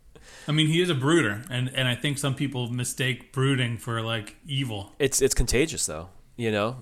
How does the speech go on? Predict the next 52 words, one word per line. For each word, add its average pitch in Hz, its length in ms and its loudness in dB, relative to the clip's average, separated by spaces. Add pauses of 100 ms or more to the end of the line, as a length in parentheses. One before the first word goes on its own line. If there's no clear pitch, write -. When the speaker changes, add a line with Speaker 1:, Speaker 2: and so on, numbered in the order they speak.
Speaker 2:
you, 120 140 2
you 123 220 2
bring 131 160 6
the 120 80 6
Speaker 1:
Mm-hmm. 120 40 4
Speaker 2:
mood 127 120 6
of 113 100 2
others 131 240 4
Speaker 1:
The 110 80 -2
Speaker 2:
down. 131 40 6
Speaker 1:
brooding? 156 340 2
Speaker 2:
<laughs> - 80 -
Yeah, 113 120 -2
he 147 120 6
doesn't 135 180 6
wanna 135 140 6
be 131 80 0
brooding 120 340 4
either, 92 380 2 (260)
uh, 90 200 -4
Craig. 95 360 -2
So 104 100 -4
that's 98 160 -4
why 107 160 -2
he's, 101 240 -4
uh, 104 280 0 (420)
trying 107 160 -6
to 101 60 -4
get 104 80 -4
him 98 80 -4
out 107 160 0
of 82 60 -6
there. 87 240 -6 (2250)
That - 140 -16
contagion. 87 500 -12 (1080)
Speaker 1:
Yeah, 147 140 -2
so 131 120 -4
that's 151 180 0
really 139 200 2
that. 127 460 2
Uh, 117 420 -4 (1300)
I 160 80 0
guess 196 180 0
we 208 60 2
could 170 120 2
also, 160 320 2
another 151 380 2
quick 156 300 -2
sort 139 180 -2
of 120 80 -6
tackle 131 640 0
is 120 520 -2